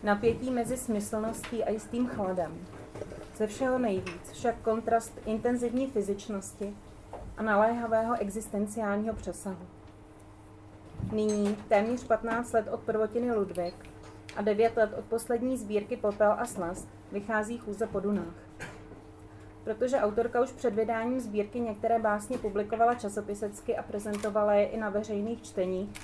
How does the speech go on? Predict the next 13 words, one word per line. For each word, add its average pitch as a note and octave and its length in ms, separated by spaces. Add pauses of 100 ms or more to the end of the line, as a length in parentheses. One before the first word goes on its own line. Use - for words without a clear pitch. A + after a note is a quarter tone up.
(140)
včetně F#3+ 320
čtení F#3+ 360
tady, F3+ 300 (800)
ne, F3+ 320
ne F#3 200
jednoho, F3 420 (720)
jistě A3 300
nejsem B3 360
jediná, G#3 420
koho A#3 300
celek A3 260
sbírky G3+ 360
překvapil. G3 640